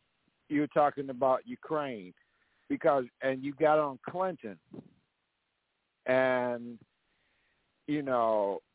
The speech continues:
Dick Cheney did a thing with, when, when Afghanistan, and when they found the Caspian Sea and all of that oil and, and natural gas that was in the Caspian Sea,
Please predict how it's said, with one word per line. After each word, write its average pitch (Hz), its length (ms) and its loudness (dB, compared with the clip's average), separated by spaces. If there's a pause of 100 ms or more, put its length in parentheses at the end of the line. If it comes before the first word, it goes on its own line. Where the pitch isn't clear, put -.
(760)
Dick 180 180 2 (140)
Cheney 170 540 0 (1200)
did 147 200 4
a 139 60 4 (100)
thing 143 400 0
with, 131 340 0 (100)
when, 117 220 -8 (100)
when 120 200 -8
Afghanistan, 117 1120 -4 (340)
and 117 600 -2
when 131 240 -2
they 139 200 2 (100)
found 135 640 0 (800)
the 117 100 -2
Caspian 147 720 0 (140)
Sea 156 380 -6
and 110 120 -12
all 139 280 2
of 139 60 -6
that 135 260 2
oil 135 440 4
and, 110 240 -8
and 117 220 -8
natural 131 380 -4
gas 135 420 2 (120)
that 117 120 0
was 113 180 -2
in 127 140 -6
the 117 80 -14
Caspian 123 720 -2 (140)
Sea, 123 300 -4